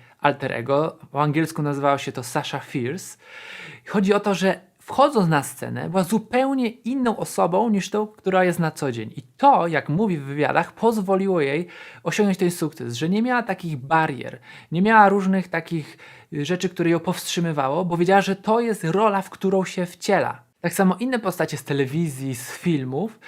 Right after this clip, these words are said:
wcielają się w role, które muszą występować i często ich codzienne życie jest zupełnie inne niż które widzimy na scenie.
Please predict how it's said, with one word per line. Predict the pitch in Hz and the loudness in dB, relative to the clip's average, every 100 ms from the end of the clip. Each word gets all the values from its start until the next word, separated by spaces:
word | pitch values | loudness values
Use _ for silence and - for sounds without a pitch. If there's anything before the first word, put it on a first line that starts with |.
| - - | -20 -20
wcielają | - - 175 233 277 196 | -12 -2 0 2 2 0
się | - 139 | -4 -4
w | |
role, | 151 147 190 | 0 0 0
które | - 175 175 | -4 -2 0
muszą | 175 175 170 | 0 -2 -6
występować | - 185 185 143 - | -2 0 2 2 0
i | 165 | -6
często | - 247 247 147 143 - | 0 -2 0 -2 -2 -2
ich | 165 - - - - - _ - | -6 -6 -14 -20 -20 -20 _ -6
codzienne | 175 156 147 262 254 202 156 | -2 0 0 0 2 0 0
życie | 135 156 - | -2 -2 -2
jest | 160 165 | -2 -2
zupełnie | 180 - 269 247 | -4 -4 0 0
inne | 208 220 208 190 | 0 0 2 0
niż | 175 | -2
które | - 165 | -2 -4
widzimy | 156 156 160 | -2 -2 0
na | 151 | 0
scenie. | - 131 120 | -4 -6 -6